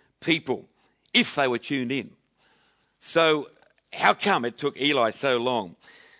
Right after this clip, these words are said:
Whatever the case, it took God three times to get through to Samuel,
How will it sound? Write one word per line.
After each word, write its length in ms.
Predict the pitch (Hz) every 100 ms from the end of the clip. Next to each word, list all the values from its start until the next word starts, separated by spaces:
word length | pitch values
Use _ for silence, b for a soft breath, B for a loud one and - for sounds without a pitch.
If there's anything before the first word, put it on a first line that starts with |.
| B
Whatever 320 | - 123 175 196
the 140 | 156
case, 280 | - 139 113
it 100 | 127
took 160 | 160
God 260 | 117 143 120
three 320 | - 156 170
times 420 | 139 151 120 95
to 100 | -
get 160 | 107 120
through 180 | - 120
to 60 |
Samuel, 440 | 92 123 101 85